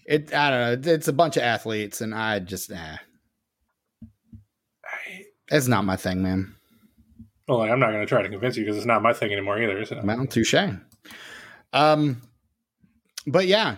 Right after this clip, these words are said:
Speaker 1: so, I don't know, Leprechaun Origins. What, what, what else do we have to say about Leprechaun Origins, Brett? 'Cause I am running out of things to say about this movie.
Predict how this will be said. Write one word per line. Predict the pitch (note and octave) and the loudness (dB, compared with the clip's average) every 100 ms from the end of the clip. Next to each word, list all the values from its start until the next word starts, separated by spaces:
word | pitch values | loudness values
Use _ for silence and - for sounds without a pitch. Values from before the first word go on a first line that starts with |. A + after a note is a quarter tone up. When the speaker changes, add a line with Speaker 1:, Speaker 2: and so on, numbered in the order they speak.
| - | -8
Speaker 1:
so, | - D#3 D3+ D3 D3 C3+ C3 | 0 4 4 4 0 -2 -8
I | |
don't | A#2 | -12
know, | F#2 F#2+ | -12 -4
Leprechaun | C#3+ D3 B2+ G#2+ | -4 -2 -4 -4
Origins. | G#2 G2 G#2+ | -4 -6 -8
What, | A2 F#3 F#3 | -2 -2 -2
what, | D3 A3 F#3+ | 0 0 2
what | E3 | 2
else | F#3 E3+ - | 4 4 2
do | C#3+ | 2
we | D3+ | 4
have | C#3+ C3+ | 4 2
to | B2+ | 0
say | B2+ B2 | 2 2
about | A#2 A2 | 2 0
Leprechaun | A2+ A2+ A2+ G#2+ | -2 0 0 2
Origins, | G#2+ G2+ G#2 | 0 0 -2
Brett? | F#2+ A2+ G#2 | 0 0 2
'Cause | A2 | 2
I | A#2+ | 2
am | A2 | 0
running | G#2+ A2+ A#2 A#2 | 0 0 2 2
out | A2+ | 0
of | A2 | 0
things | A2 G2+ | -2 -4
to | G2+ | -2
say | A2 | 0
about | G#2 G2 | 0 0
this | G2+ G2 | -4 -4
movie. | G#2 G2+ G2+ | -4 -2 -4